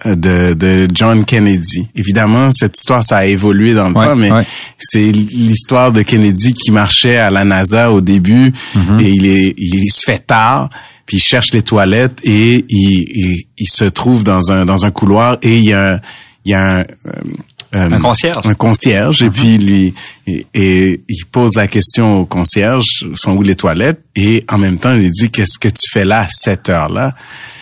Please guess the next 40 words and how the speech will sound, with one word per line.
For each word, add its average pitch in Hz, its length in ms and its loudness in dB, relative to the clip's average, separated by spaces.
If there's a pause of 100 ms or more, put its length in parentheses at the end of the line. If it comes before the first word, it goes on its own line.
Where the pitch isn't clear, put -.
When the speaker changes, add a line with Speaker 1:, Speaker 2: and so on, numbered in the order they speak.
(320)
Speaker 1:
Et 107 100 2
lui 92 220 2
dit, « 101 220 0
Je 101 100 0
travaille 98 400 0
fort 120 540 0
à 95 220 0
envoyer 95 720 0
quelqu'un 98 480 -2
sur 92 200 0
la 82 160 0
Lune. » 80 140 0
Speaker 2:
À 101 140 2
aider 101 160 0
à 110 120 2
envoyer 101 240 2
la 101 120 2
première 101 240 0
personne 110 320 -2
sur 107 120 -2
la 90 120 0
Lune. 98 240 0 (420)
Speaker 1:
Donc, 147 320 0 (680)
euh, 117 200 0 (320)
c-, - 200 -2 (180)
le 143 180 2
sentiment 190 480 0
d'appartenance, 131 1120 0 (880)
euh, 107 220 0 (180)
c-, - 260 -2 (140)
c'est, 123 380 2
c'est 117 200 -2
très - 160 -2
facile 175 440 0
de 127 100 2
se - 160 -2
perdre 139 280 0
dans 104 160 0
le 104 60 0
jargon. 95 580 -4